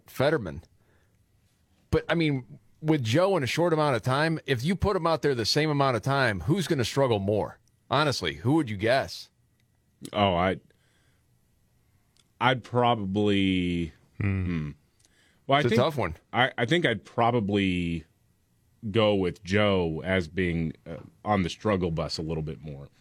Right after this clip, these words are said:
Speaker 2: Because with Joe, he just gets lost, uh, literally, sometimes. I mean, like, he actually, as he was done speaking, he didn't, he tried to do the imaginary handshake again.
Speaker 1: No
Speaker 2: And,
Speaker 1: way,
Speaker 2: and
Speaker 1: really?
Speaker 2: didn't, yeah, he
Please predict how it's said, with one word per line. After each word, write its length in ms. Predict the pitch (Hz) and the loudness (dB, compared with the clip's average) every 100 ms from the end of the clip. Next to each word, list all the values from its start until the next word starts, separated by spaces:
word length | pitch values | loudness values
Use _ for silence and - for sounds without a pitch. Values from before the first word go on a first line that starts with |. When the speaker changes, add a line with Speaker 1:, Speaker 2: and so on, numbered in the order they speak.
| _ _ - | _ _ -2
Speaker 2:
Because 260 | 120 131 | 0 2
with 120 | 113 85 | 0 0
Joe, 320 | 120 180 143 | 0 2 2
he 100 | 123 | 2
just 200 | 110 104 | 0 -2
gets 180 | 104 - | -4 -2
lost, 500 | 92 107 76 - - - | 0 2 0 -6 -14 -10
uh, 60 | 113 - | -8 -2
literally, 640 | 120 175 113 85 76 69 _ | 2 2 0 -2 -8 -12 _
sometimes. 440 | - 117 104 90 82 | -4 -2 0 0 0
I 40 | |
mean, 180 | 104 104 | 2 2
like, 140 | 101 | 0
he 160 | 107 127 | 2 2
actually, 580 | 120 117 113 104 98 90 _ _ - | 2 0 0 2 2 -2 _ _ -2
as 160 | 107 101 | 0 2
he 120 | 110 | 0
was 220 | 101 92 | 2 0
done 260 | 85 120 110 | 0 0 0
speaking, 680 | - 135 135 98 87 85 - _ _ _ | -2 0 0 0 -2 -2 -6 _ _ _
he 140 | 110 | 0
didn't, 260 | 123 117 - | 2 0 -2
he 180 | 95 104 - | -4 -4 -4
tried 260 | - 110 110 | -2 0 0
to 60 | 98 | 0
do 160 | 110 | 0
the 120 | 107 98 | 2 2
imaginary 560 | 101 107 95 104 92 | 2 2 0 0 0
handshake 520 | 92 131 120 101 80 | 0 0 0 -2 -6
again. 400 | 82 76 78 87 98 _ - | -8 -12 -8 -6 -8 _ 0
Speaker 1:
No 320 | 139 175 180 | 2 4 4
Speaker 2:
And, 80 | 143 | 4
Speaker 1:
way, 300 | 131 143 139 | 4 4 4
Speaker 2:
and 120 | 107 | 2
Speaker 1:
really? 300 | 131 170 117 | 4 4 4
Speaker 2:
didn't, 120 | 120 - | 0 -2
yeah, 240 | 131 131 | 0 2
he 120 | 98 | 0